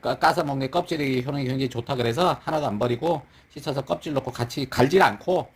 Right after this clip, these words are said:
그냥 씹히는 식감도 좀 느끼면서 먹을 수도 있고, 또 가는 것도 귀찮고, 그래서 이제 그냥 얘 껍질 째고 죽처럼 쏘서 했는데, 음, 메밀묵 되듯이 그렇게 청포묵이 되진 않았고 죽이네요.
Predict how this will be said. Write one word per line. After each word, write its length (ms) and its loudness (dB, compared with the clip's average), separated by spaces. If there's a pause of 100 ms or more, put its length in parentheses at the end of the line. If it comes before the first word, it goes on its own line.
(300)
그냥 140 -8
씹히는 300 -8
식감도 340 -4
좀 140 -6
느끼면서 400 -4
먹을 280 0
수도 180 -12
있고, 180 -4
또 80 -8
가는 200 2
것도 180 2
귀찮고, 520 -2 (300)
그래서 320 2
이제 240 0 (340)
그냥 160 0
얘 80 4
껍질 280 0
째고 260 0 (120)
죽처럼 380 -2
쏘서 320 -2
했는데, 460 -4 (520)
음, 560 -4
메밀묵 400 2
되듯이 320 -2
그렇게 280 -4
청포묵이 480 -4
되진 260 0
않았고 280 -2
죽이네요. 460 -4